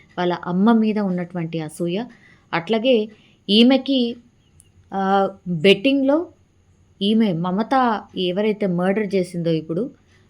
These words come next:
మమతకి, ఆ, బెట్టింగ్‌లో పద్దెనిమిది లక్షల రూపాయలు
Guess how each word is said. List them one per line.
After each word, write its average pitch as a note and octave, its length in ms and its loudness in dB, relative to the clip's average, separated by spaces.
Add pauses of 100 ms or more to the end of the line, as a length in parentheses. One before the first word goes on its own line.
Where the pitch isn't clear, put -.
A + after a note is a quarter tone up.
(120)
మమతకి, A3+ 840 -2 (300)
ఆ, F3+ 80 -6 (1080)
బెట్టింగ్‌లో A3+ 580 2
పద్దెనిమిది A3 560 4
లక్షల A3+ 400 0
రూపాయలు G#3 720 0